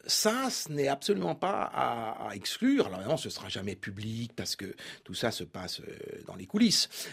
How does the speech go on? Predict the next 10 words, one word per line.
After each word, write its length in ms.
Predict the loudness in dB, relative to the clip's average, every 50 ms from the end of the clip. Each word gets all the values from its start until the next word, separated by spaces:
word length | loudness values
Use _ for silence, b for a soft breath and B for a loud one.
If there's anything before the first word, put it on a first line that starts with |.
| B
Mais 180 | 4 6 8 8
il 160 | 6 4 -2
faut 160 | 2 4 4
rappeler 560 | 6 6 4 4 6 8 10 10 10 8 6 B -4 -6 -6 -6 -4 B
pour 140 | 2 4 4
les 160 | 4 4 2
auditeurs 500 | 0 -4 -2 6 10 10 10 10 8 4
que 120 | 6 6
l'Allemagne 600 | 8 8 8 6 6 6 4 6 6 8 6 6 4 B -6 -12 B B 6
est, 360 | 8 10 12 12 10 10